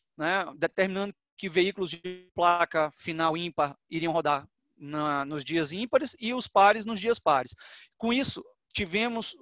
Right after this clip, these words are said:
ah, os condomínios afetados em razão dos trabalhadores que prestam serviço à noite. Afinal de contas, normalmente eles entram às dezenove e deixam o condomínio no dia seguinte. E muitos prestadores de serviço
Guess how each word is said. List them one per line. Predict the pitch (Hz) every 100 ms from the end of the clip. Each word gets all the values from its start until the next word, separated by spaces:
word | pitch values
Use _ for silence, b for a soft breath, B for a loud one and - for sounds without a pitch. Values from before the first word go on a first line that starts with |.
| -
ah, | 170 170 165 160 156 - _ _
os | 175 175
condomínios | 202 208 196 233 240
afetados | 214 - 190 202 220
em | 202
razão | 208 196 214
dos | 208
trabalhadores | - 214 202 202 190 180 214 220
que | - -
prestam | 196 220 220 233 226
serviço | 214 185 208 214 -
à | 240
noite. | 226 214 202 - - b b b
Afinal | 147 185 190
de | -
contas, | 202 214 185
normalmente | 202 196 190 190
eles | 185 170
entram | 170 180
às | 170
dezenove | 175 233 233 247 277 - _
e | - 269
deixam | 220 226 240
o |
condomínio | 233 240 233 214 226
no | 254 262
dia | 190 254
seguinte. | - 302 254 220 - b b b b b -
E | 254
muitos | 226 254 311 - -
prestadores | 226 - 208 196 190 175
de | 170
serviço | - 156 147 233 262